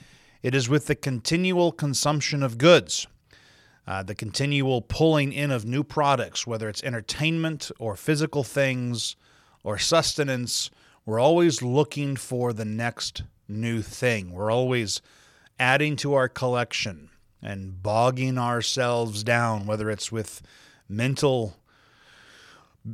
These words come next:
uh, being mentally overburdened or physically, folks, physically overburdened because we're just too fat and lazy to move.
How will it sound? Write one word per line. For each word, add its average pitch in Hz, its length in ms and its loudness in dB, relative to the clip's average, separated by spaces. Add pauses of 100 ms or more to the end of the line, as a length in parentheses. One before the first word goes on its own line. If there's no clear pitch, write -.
uh, 127 140 -4
being 120 400 0
mentally 135 340 0
overburdened 131 1160 2
or 104 160 -6
physically, 165 880 4 (460)
folks, - 560 2
physically 165 540 2
overburdened 170 720 2
because 120 360 -2
we're 104 360 -4 (1300)
just - 240 -6
too 127 120 -2
fat 127 300 0
and 110 140 -4
lazy 117 280 -2
to 101 80 -6
move. 113 400 -2